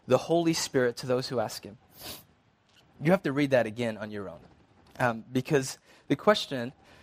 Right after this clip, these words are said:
question is, is there excitement when you get to the end, when you hear that the Father gives us the Holy Spirit? To be honest, reading it can often feel like a letdown.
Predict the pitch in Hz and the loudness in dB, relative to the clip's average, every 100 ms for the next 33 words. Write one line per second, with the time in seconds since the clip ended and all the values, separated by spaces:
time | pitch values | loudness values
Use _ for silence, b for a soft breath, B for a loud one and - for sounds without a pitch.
0 | b b _ - 185 151 123 127 147 131 | b b _ 0 0 0 0 0 0 -2
1 | 131 151 127 - 185 165 139 120 127 127 | 0 0 0 -2 -2 -2 -4 -6 -4 -2
2 | 127 160 151 131 98 113 107 117 120 147 | 0 -2 -4 -8 -8 -10 -6 -4 -2 0
3 | 131 107 - 131 123 110 113 113 117 - | 0 -2 0 0 0 -4 -6 -6 -8 -8
4 | 107 113 104 98 - 101 95 - _ _ | -8 -8 -6 -6 -6 -4 -6 -6 _ _
5 | _ _ _ _ _ _ _ _ _ _ | _ _ _ _ _ _ _ _ _ _
6 | B B - _ _ - 147 143 - 147 | B B -18 _ _ -2 2 2 2 2
7 | 202 143 135 185 - - 139 170 139 117 | 2 0 -2 -4 -8 -6 0 0 0 -6
8 | - 135 135 135 - 156 151 - 143 190 | -4 -2 -2 -6 -6 -4 -2 -2 -2 -4
9 | - 107 | -4 -8